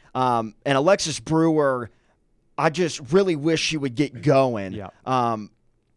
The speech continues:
Speaker 1: coming from West Virginia, I know she's been banged up her entire college career, but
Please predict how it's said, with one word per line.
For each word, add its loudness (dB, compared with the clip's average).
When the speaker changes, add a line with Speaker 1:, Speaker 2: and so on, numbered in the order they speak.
Speaker 1:
coming 0
from 0
West 2
Virginia, -2
I 2
know 0
she's -6
been 0
banged 0
up 2
her -6
entire -4
college -2
career, -6
but -2